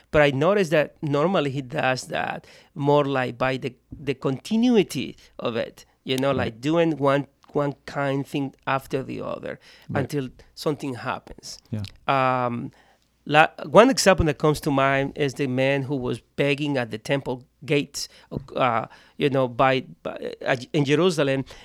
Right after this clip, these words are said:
Speaker 1: And Peter and John came to him and said, you know, they were looking at him. He was kind of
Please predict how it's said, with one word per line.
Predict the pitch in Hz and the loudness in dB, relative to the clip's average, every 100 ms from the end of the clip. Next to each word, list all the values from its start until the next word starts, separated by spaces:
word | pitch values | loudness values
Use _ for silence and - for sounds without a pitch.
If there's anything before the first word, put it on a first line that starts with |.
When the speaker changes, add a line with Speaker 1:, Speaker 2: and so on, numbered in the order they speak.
| - | 0
Speaker 1:
And | 165 - | 0 2
Peter | 269 294 165 | 2 2 2
and | 170 156 120 | 0 -2 -2
John | 156 190 165 | 0 0 0
came | - 165 | -2 -4
to | - 151 | -4 -6
him | 151 147 | -2 -2
and | 127 | -4
said, | - 147 - _ _ _ _ _ _ _ | -4 -6 -8 _ _ _ _ _ _ _
you | 160 190 | -4 0
know, | 165 | 0
they | |
were | 170 | 0
looking | 170 185 156 | -2 -2 -4
at | 147 | -2
him. | 190 | -4
He | 156 | -4
was | 156 - | -6 -6
kind | 196 156 | -6 -4
of | 131 | -6